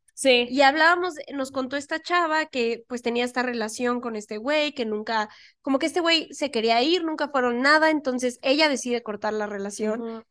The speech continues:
Speaker 2: Después él como que la hace sentir mal de cortar la relación, la vuelve a buscar, ella cae y como que platicábamos, ¿no? Que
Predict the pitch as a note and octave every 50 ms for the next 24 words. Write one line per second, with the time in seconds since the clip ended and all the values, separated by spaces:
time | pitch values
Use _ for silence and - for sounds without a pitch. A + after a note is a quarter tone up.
0 | _ _ - B3 A#3+ B3 B3+ B3+ B3 - - C#4 B3 B3+ C#4+ C#4 - C4+ C4+ C4+
1 | A#3+ A3 A3 A3 A3 B3 A#3+ B3 G#3+ G#3 G3+ G#3+ G#3+ A3 A3 A3 A#3 C4+ C4+ C#4
2 | C#4 A#3+ A#3 A3+ A#3 A3 A3 G#3+ G#3+ G#3 G#3+ G#3 G3+ G#3 - A3 G#3 G#3+ G#3+ G#3+
3 | G#3 G#3 G3+ G3 G#3+ A#3+ C4+ C#4 C#4 C4+ B3 A#3+ A3+ - - G#3+ G#3 G#3+ G#3+ G#3+
4 | - - - _ _ - - A#3+ A#3+ B3 A#3+ A#3 - B3+ A#3+ A#3 A#3 A#3+ B3 B3
5 | B3 C4 B3 B3 B3 B3+ B3 A#3+ A#3+ - - - _ - B3 B3 C4+ B3 B3 B3+
6 | - D4+ D#4+ D4+ B3 A3 G#3+ A3 A#3+ B3+ B3 C#4 A#3+ A3 A3 - _